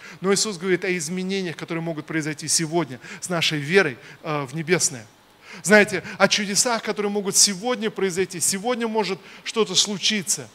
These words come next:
И последнее, когда Иисус приходит к гробу, и вот все эти, э, Мария прибежала, и, э, другие иудеи, которые пришли плакать с ней, и вот они все плачут. И здесь интересно, Иоанн использует такое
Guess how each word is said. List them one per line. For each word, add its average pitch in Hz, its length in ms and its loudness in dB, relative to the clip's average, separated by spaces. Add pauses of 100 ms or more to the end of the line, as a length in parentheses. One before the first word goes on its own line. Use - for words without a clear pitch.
(680)
И 196 60 -4
последнее, 190 540 -2
когда 170 260 0
Иисус 185 220 -2
приходит 180 420 -2
к 165 120 -4
гробу, 147 380 -2 (920)
и 175 60 -6
вот 175 180 -4
все 180 180 0
эти, 170 340 -2
э, 160 240 -2
Мария 180 360 0
прибежала, 151 720 -4 (380)
и, 143 280 -4 (480)
э, 139 500 -2 (200)
другие 170 420 0
иудеи, 180 400 0
которые 160 300 -4
пришли 160 440 -2 (300)
плакать 170 380 2
с - 100 -8
ней, 143 220 -8 (280)
и 170 40 -2
вот 190 160 2
они 165 140 -4
все 160 200 -2
плачут. 165 500 0 (460)
И 165 100 0
здесь 190 240 -2
интересно, 214 460 -2
Иоанн 170 240 -2
использует 151 480 -2
такое 156 420 2